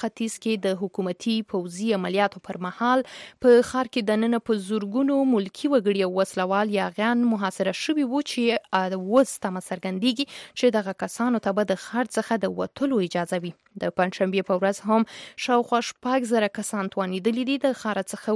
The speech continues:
ووځي، خو یوه ورځ وروسته د دغه پروسه په ټپه درېدلې ده. راتلونکې اونۍ کې به ملګري ملتونه د فرانسې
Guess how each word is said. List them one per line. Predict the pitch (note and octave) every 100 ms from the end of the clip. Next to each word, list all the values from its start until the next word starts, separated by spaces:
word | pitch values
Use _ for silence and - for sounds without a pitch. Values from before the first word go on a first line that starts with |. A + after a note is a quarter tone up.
| G3
ووځي، | B3 C4 D4+ E4+ - - -
خو | C#4+ A#3+ G3+
یوه | G3 G#3+
ورځ | G3 F#3 G3
وروسته | G3+ C#4+ D4+ - G3+
د | F#3+ F#3+
دغه | F#3 F#3+ -
پروسه | G3+ F#3+ - A#3+ A#3+ B3+
په | - F#3
ټپه | - A#3 G#3 G3
درېدلې | G3+ G3 F#3 F3+ E3
ده. | F3 - _ -
راتلونکې | G3 - G3+ G3 - F#3+
اونۍ | G3+ A#3
کې | - A3+
به | A3+ A#3 - - -
ملګري | A#3+ A#3 C4 B3
ملتونه | B3 C4+ - B3+ A3+
د | A3
فرانسې | A3+ G#3 G3+ -